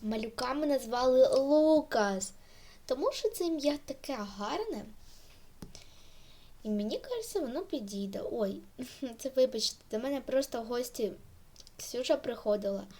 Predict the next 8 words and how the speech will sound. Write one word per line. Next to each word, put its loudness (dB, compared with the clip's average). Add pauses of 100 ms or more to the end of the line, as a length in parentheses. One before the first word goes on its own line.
(680)
та -2
й 4
принесла -2
ось -2
ці -6
речі. -4 (1040)
Коврик 0
її. -12